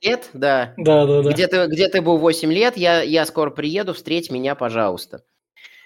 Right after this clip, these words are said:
Speaker 1: Э, и парень такой: "Да, конечно". И вот уже на следующем кадре он, э, он её встречает в аэропорту, и она такая: "А это мой новый ёбарь.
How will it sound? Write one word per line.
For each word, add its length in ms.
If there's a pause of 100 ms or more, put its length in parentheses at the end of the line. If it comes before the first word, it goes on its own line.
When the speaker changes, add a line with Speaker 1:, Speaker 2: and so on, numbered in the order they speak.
(100)
Speaker 1:
Э, 760
и 300
парень 380
такой: 260
"Да, 180
конечно". 540
И 220
вот 220
уже 180
на 100
следующем 400
кадре 360
он, 300
э, 420
он 180
её 120
встречает 420
в 40
аэропорту, 460
и 40
она 100
такая: 360
"А 120
это 320
мой 260
новый 340
ёбарь. 480